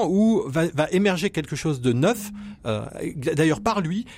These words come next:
et par un autre peintre qui est un peu plus jeune que lui, qui est Schiele, c'est ce qu'on appelle l'expressionnisme.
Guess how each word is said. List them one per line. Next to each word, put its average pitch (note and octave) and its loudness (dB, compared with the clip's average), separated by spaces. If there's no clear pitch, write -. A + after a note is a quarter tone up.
et A#2+ -2
par C3+ 0
un E3 4
autre G3 2
peintre C#3 -2
qui A#2+ -10
est - -6
un C3 0
peu D3 0
plus F3+ -2
jeune D#3+ 2
que D#3 -2
lui, D3 0
qui A#2 0
est - 4
Schiele, A3+ 4
c'est B2+ -8
ce A#2 -10
qu'on B2 -4
appelle C#3+ 2
l'expressionnisme. C3+ -2